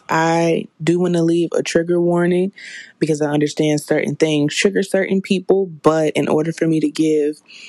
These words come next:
the realest answer I can give,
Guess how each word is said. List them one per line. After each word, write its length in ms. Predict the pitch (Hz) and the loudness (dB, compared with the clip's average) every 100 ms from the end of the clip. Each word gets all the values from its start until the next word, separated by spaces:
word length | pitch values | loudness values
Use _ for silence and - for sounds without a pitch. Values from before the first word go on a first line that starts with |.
| - _ _ | -20 _ _
the 160 | 160 151 143 | 0 0 2
realest 340 | 170 175 180 - | 0 2 -2 -2
answer 320 | 160 165 - - | 0 0 0 0
I 160 | 151 | -2
can 220 | - 151 | 0 0
give, 460 | 143 156 170 185 | 2 2 2 0